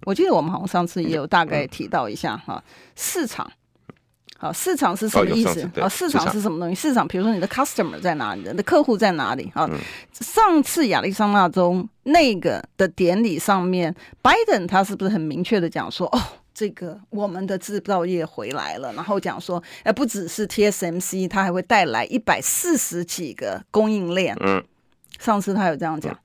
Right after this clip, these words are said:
Speaker 1: 所以，然后还特别讲说，那个，那个 Apple 的那个 Cook 也，也，也，也在现场嘛，他就讲说，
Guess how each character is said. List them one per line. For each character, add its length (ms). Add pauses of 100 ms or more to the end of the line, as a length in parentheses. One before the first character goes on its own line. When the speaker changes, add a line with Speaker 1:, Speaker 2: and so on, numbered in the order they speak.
(200)
Speaker 1:
所 120
以， 120 (140)
然 140
后 120
还 160
特 260
别 160
讲 220
说， 260 (300)
那 160
个， 320
那 120
个 120
Apple 360
的 160
那 120
个 260
Cook 320
也， 160 (140)
也， 220
也， 280
也 220
在 200
现 300
场 160
嘛， 100
他 120
就 80
讲 180
说， 160